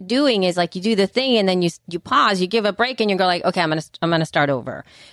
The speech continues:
And even with the feed, the stuff that we do with Rob, he will just say, "Future L C, this is an edit point." <laughs> Even though I'm right there, because he'll record it,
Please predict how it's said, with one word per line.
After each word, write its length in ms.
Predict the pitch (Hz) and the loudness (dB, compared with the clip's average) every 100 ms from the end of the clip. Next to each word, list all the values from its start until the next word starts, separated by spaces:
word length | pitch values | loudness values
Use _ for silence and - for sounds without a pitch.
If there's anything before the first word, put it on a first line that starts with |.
| - | -8
And 140 | 226 | -4
even 340 | 269 277 269 | -2 0 0
with 220 | 233 226 - | 0 0 2
the 160 | 208 196 | 2 2
feed, 580 | - 277 226 180 175 - | -4 -8 -4 -2 -4 -2
the 100 | 175 | -4
stuff 280 | - 185 - | -2 -4 0
that 140 | 190 | 0
we 100 | 185 | 0
do 120 | 175 | -2
with 140 | 170 165 | -2 0
Rob, 400 | 196 226 170 156 | 2 4 2 0
he 180 | 175 226 | -4 0
will 120 | 226 | 0
just 220 | 180 180 | 0 -4
say, 280 | - 160 151 | -2 -2 -4
"Future 320 | - 220 202 196 | -4 -4 0 0
L 140 | 180 | 0
C, 160 | - 175 | 0 0
this 140 | 175 | 0
is 120 | 180 156 | 0 0
an 100 | 151 | 2
edit 220 | 147 - | 0 -2
point." 340 | - 127 - - | -6 -8 -10 -20
<laughs> 0 | - - - | -20 -20 -10
Even 220 | 269 320 | -4 0
though 140 | 339 302 | 4 4
I'm 160 | 269 | 4
right 180 | 262 262 277 | 0 -2 0
there, 340 | 262 175 160 | 2 4 2
because 380 | - - 233 208 | 0 0 -2 -2
he'll 280 | 226 233 220 | -2 0 2
record 400 | 208 294 311 202 | 2 2 2 0
it, 220 | 170 | -8